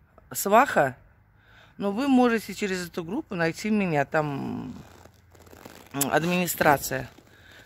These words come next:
Где администрация, там как бы есть я, там нажмете, найдете мою страничку, подписывайтесь на мою В К. Буду, наверное, я, наверное, буду,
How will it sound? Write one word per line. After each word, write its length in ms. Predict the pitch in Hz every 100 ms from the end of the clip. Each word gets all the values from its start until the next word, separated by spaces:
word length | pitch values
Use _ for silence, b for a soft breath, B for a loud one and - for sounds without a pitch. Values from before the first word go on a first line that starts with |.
| B
Где 100 | 160
администрация, 720 | 156 165 165 - 185 - 175
там 340 | - 175 160 - - - -
как 140 | 147
бы 200 | 139 147
есть 340 | 151 156 127 -
я, 320 | 151 208 254 - _ b b b -
там 120 | 156
нажмете, 440 | 156 165 247 -
найдете 340 | 165 165 214 175
мою 180 | 170
страничку, 580 | 165 175 175 156 - -
подписывайтесь 840 | - 165 - 214 233 214 - 143
на 100 | 165
мою 260 | 160 160 151
В 100 | 160
К. 300 | - 254 311 B B B B B
Буду, 560 | - - - 190 233 262
наверное, 560 | 247 240 233 214 202 180
я, 160 | 247
наверное, 440 | 285 247 262 254 214
буду, 360 | 214 208 202